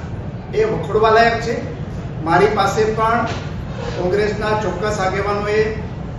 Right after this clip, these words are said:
શું શું કરેલું છે અને એમને ચૂંટણીઓમાં શું કરેલું છે, બીજી રીતે શું કરેલું છે, એ બધી જ વિગતો મારી પાસે છે. પણ હું વ્યક્તિગત ટિપ્પણીમાં નહીં પડું.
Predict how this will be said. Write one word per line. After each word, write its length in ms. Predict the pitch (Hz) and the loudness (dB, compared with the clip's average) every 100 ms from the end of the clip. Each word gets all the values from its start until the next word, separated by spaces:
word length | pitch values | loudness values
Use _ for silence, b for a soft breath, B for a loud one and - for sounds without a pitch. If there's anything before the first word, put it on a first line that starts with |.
| - - | -8 -6
શું 120 | 220 | -6
શું 240 | 254 269 | -4 -2
કરેલું 400 | 233 233 240 247 | 2 4 4 0
છે 120 | - 233 - - - - - - - - - - | -2 -2 -4 -6 -8 -8 -8 -8 -10 -8 -10 -4
અને 320 | 202 233 254 269 285 269 - - - - 190 | 0 2 4 4 2 -2 -6 -8 -8 -6 -2
એમને 280 | 196 233 | 2 2
ચૂંટણીઓમાં 600 | 247 247 240 240 254 254 | 2 0 0 0 2 2
શું 240 | 262 247 254 | 2 0 0
કરેલું 340 | 247 247 254 | 2 2 0
છે, 340 | 240 247 254 - - - - - - - - - | 0 0 -2 -4 -6 -8 -8 -8 -8 -8 -8 -4
બીજી 240 | 233 226 | -2 0
રીતે 220 | 262 262 | 2 4
શું 280 | 262 262 254 | 4 4 2
કરેલું 340 | 254 247 247 254 | 2 2 2 0
છે, 140 | 247 254 254 - - - - - | 0 0 -2 -6 -8 -8 -8 -2
એ 140 | 233 | -2
બધી 380 | 226 226 - 311 | 2 2 6 6
જ 40 | 285 | 8
વિગતો 340 | 254 247 226 | 4 4 4
મારી 200 | 185 185 | 4 4
પાસે 280 | - - - | 2 -2 -4
છે. 800 | - - - - - - - - | -6 -8 -8 -8 -8 -8 -8 -4
પણ 120 | 214 | 0
હું 100 | 226 | 4
વ્યક્તિગત 480 | 220 214 254 247 247 | 6 4 2 0 2
ટિપ્પણીમાં 480 | 233 233 233 233 220 | 0 -2 0 2 2
નહીં 260 | 226 - | 2 2
પડું. 220 | 185 180 | 0 0